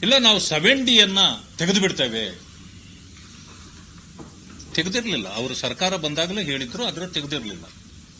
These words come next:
ಆದರೆ ಫೆಬ್ರವರಿಯಲ್ಲಿ ಬಿಲ್ ಪಾಸ್ ಆಯ್ತು,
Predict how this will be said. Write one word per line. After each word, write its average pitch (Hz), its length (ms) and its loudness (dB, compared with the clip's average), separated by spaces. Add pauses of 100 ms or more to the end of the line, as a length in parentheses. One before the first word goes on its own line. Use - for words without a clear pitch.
(340)
ಆದರೆ 156 420 2
ಫೆಬ್ರವರಿಯಲ್ಲಿ 160 1080 2 (1900)
ಬಿಲ್ 196 300 2
ಪಾಸ್ 143 240 0
ಆಯ್ತು, 135 320 -2